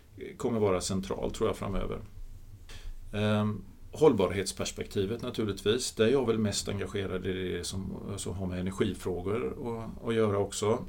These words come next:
som ju är viktiga för Sverige. Ehm, och, och, eh, och som jag är väldigt bekymrad över just nu. Det har ju delvis med E U att göra, men det är ju ganska mycket med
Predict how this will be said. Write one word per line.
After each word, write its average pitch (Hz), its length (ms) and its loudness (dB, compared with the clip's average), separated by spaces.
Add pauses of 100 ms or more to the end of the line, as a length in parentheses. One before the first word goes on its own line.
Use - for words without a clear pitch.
som 101 300 -2
ju 98 140 -2
är 92 40 2
viktiga - 340 -2
för 98 120 -6
Sverige. 92 480 0 (800)
Ehm, 101 580 -6 (560)
och, 101 500 -4
och, 98 440 -2
eh, 110 520 -8
och 104 180 -4
som 113 120 0
jag 107 60 6
är 107 40 6
väldigt 95 200 6
bekymrad 90 520 -2
över 101 200 2
just 101 280 2
nu. 101 200 0 (180)
Det 101 140 0
har 101 220 2
ju 95 140 2
delvis 101 560 2
med 120 160 -4
E 107 100 0
U 107 220 0 (180)
att 113 120 -10
göra, 107 340 2
men 104 160 -6
det 95 60 -6
är 98 40 -4
ju 92 120 -4
ganska 95 280 -4
mycket 95 280 -4
med 90 160 -4